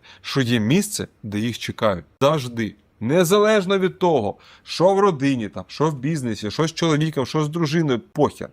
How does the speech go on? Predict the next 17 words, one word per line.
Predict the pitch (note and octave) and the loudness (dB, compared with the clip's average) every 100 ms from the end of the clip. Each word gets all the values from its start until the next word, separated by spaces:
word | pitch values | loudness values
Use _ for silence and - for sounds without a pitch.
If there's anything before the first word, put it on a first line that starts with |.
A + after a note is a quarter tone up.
| _ | _
Немає | A#2+ G#3+ B3+ G3+ | 0 2 4 2
це | D3 D3 | 0 0
значення. | C3 G2 - - _ - - - | 0 0 -6 -18 _ -20 -20 -14
Є | F2+ A2+ C#3 F#3+ G3+ _ _ _ | -4 2 4 4 0 _ _ _
батьківський | G2+ A#2+ A#2+ - E3 D3+ - B2+ - _ - | -2 -2 -2 -2 -2 -2 -8 -10 -12 _ -18
дім, | F#2+ G2+ A#2+ F2 - - _ | -12 -2 -2 -2 -8 -20 _
є | G2 G#2 D#3+ D#3 - | -8 0 0 0 -6
батько, | G2 B2+ B2 - G2 F#2 | 0 2 2 -2 -16 -8
є | G2+ C#3 | -2 0
мама, | B2 A#2 G#2+ F2 F#2 | 2 2 2 -2 -8
є | F2 C3 | -2 0
сестра, | C3+ D#3 - - A#2+ G2 - | 2 0 -2 -2 0 0 -2
є | G2+ F2+ B2+ | -10 -2 0
брат, | B2+ C3 A#2 F#2 - - - | 2 2 2 0 -8 -20 -10
м, | G#2 B2 A#2 | -4 -2 -2
є | G#2 B2 C3+ G#2 | 0 2 2 0
родина. | G#2+ B2+ C#3 G2 A2+ D3+ B2+ F2+ | -2 2 2 0 0 0 0 -2